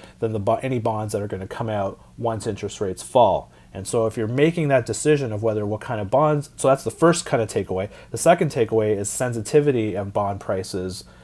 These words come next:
and, uh, to interest rates is more sensitive, uh, for higher maturity, longer term maturity bonds. And so if you're looking to make an investment decision to build some exposure in, in bonds in your portfolio, you might wanna at least, while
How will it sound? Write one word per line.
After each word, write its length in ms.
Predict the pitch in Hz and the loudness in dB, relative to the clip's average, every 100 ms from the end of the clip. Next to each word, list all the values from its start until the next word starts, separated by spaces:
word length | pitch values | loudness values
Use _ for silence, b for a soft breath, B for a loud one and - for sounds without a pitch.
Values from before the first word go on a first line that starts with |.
| B B | B B
and, 380 | 98 98 95 82 - | -8 -6 -8 -10 -4
uh, 260 | 98 98 | -2 -4
to 260 | - - 151 | -4 0 0
interest 360 | 110 107 104 | -2 -6 -4
rates 200 | 101 101 | -4 -4
is 140 | 92 104 | -6 -6
more 280 | 123 135 135 | 0 2 2
sensitive, 600 | 127 110 107 104 104 104 B B B - | 0 -2 -2 -2 -2 -6 B B B -12
uh, 440 | - 104 101 98 95 | -6 -2 0 -2 -2
for 240 | - 113 | -2 0
higher 260 | 104 117 107 | 4 4 2
maturity, 520 | 107 - 113 101 101 | -2 0 0 2 0
longer 300 | 101 104 107 | -2 -4 -6
term 300 | - 110 98 | -8 -8 -8
maturity 400 | 95 - 95 92 | -8 -6 -6 -6
bonds. 520 | 87 101 90 80 - b b b | -6 -6 -6 -10 -16 b b b
And 140 | 95 | -10
so 160 | - 107 | -4 -4
if 100 | 104 | 0
you're 140 | 113 | 0
looking 320 | 120 180 190 170 | 6 6 4 0
to 80 | |
make 180 | 151 135 | 0 0
an 80 | 127 | -2
investment 460 | 117 107 101 - 101 | -2 -2 -4 -4 -10
decision 420 | 101 110 101 98 | -6 -6 -6 -8
to 120 | - | -10
build 340 | 98 123 123 127 | -6 -2 0 -2
some 140 | 120 | -4
exposure 640 | 110 - 110 104 104 101 95 | -6 -4 -4 -2 -4 -6 -8
in, 140 | 107 104 | -12 -10
in 200 | 92 101 | -10 -6
bonds 340 | 101 104 98 | -4 -4 -8
in 60 | 101 | -10
your 120 | 95 | -8
portfolio, 640 | - 98 - 104 104 107 107 B B B | -8 -6 -4 -2 -2 -2 -4 B B B
you 160 | 120 | -2
might 220 | 135 147 | 2 2
wanna 260 | 151 143 139 | 4 4 2
at 160 | 117 117 | 2 0
least, 400 | 127 135 - - | 2 2 0 -6
while 460 | 123 123 113 101 | 2 4 4 2